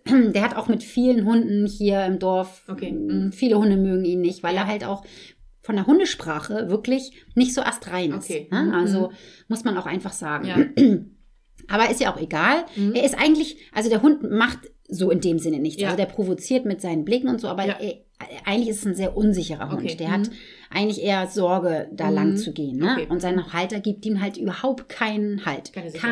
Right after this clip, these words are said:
Speaker 1: Keine
Speaker 2: Mhm.
Speaker 1: Sicherheit, gar
Speaker 2: Ja.
Speaker 1: nichts. Er lässt
Speaker 2: Okay.
Speaker 1: ihn immer alleine,
Speaker 2: Mhm.
Speaker 1: fährt immer vor
Speaker 2: Ja.
Speaker 1: und der Hund soll dann da vorbeisprinten.
Speaker 2: Ja, ja.
Speaker 1: Also und
Speaker 2: Mhm.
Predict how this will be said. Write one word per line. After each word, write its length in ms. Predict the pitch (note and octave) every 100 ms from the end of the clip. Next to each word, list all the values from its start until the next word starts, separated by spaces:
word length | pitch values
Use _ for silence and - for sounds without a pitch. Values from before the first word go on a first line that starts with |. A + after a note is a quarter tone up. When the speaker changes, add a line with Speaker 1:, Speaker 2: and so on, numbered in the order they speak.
| A#3+
Speaker 1:
Keine 160 | B3
Speaker 2:
Mhm. 60 | A3+
Speaker 1:
Sicherheit, 600 | G3+ G#3 G3+ F#3+ F#3 -
gar 100 | D3
Speaker 2:
Ja. 60 | B2+
Speaker 1:
nichts. 140 | -
Er 60 | F#3
lässt 140 | G3
Speaker 2:
Okay. 100 | G3+
Speaker 1:
ihn 60 | F#3+
immer 220 | A#3+ G#3+
alleine, 540 | G3+ G3 G3+ A#3 A#3+ B3
Speaker 2:
Mhm. 240 | G#3 G3+
Speaker 1:
fährt 280 | A3+ C4 B3+
immer 220 | A#3+ A3
vor 460 | G#3 - A#3+ C#4+ A#4 -
Speaker 2:
Ja. 200 | G3+ G3+ -
Speaker 1:
und 120 | A#3 A#3+
der 100 | B3
Hund 160 | C4
soll 140 | B3 A#3+
dann 120 | A#3
da 100 | A3
vorbeisprinten. 760 | - A3 G3 F#3 - - D3 G3
Speaker 2:
Ja, 240 | F#3 - - G3+
ja. 200 | F#3 -
Speaker 1:
Also 340 | F3 F#3 F#3+
und 180 | G3 G3
Speaker 2:
Mhm. 240 | G3 G3